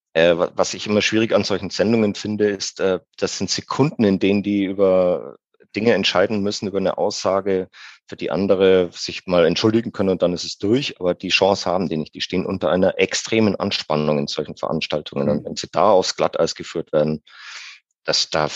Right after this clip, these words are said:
Speaker 1: weiß ich auch nicht, wo der Benefit sein soll, außer dass es ein bisschen Entertainment fürs Publikum ist. Aber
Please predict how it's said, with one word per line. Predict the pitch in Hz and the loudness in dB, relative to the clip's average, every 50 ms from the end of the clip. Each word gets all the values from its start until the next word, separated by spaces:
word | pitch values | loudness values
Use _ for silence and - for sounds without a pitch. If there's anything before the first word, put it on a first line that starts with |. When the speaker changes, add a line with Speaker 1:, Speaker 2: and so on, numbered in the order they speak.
| - | -6
Speaker 1:
weiß | - 73 85 82 87 - | -2 0 0 2 2 2
ich | 90 - - | 2 0 0
auch | - | 2
nicht, | 87 90 78 - | 2 0 0 0
wo | 95 | 0
der | 85 87 78 | 0 0 2
Benefit | - 92 107 120 - - 101 - - | 2 4 4 4 2 0 -4 -6 -2
sein | - 85 80 85 | 0 2 2 2
soll, | - - 85 82 73 | 2 2 2 2 2
außer | 62 78 85 - 92 | 2 0 0 -2 -4
dass | 82 82 - - | -6 -8 -10 -12
es | 87 - | -14 -12
ein | 90 82 | -8 -6
bisschen | - - - 82 69 | -4 -2 0 2 2
Entertainment | 80 80 - - - - 92 90 104 104 95 90 | 2 0 0 -4 -4 0 2 4 4 4 2 2
fürs | - - 90 - - | -2 -4 -10 -10 -10
Publikum | - 117 _ - 117 - - 117 104 | -10 -6 _ -2 0 2 2 2 2
ist. | 98 95 - - | 2 0 -2 -2
Aber | - 85 82 92 90 90 85 | -2 0 2 2 2 2 0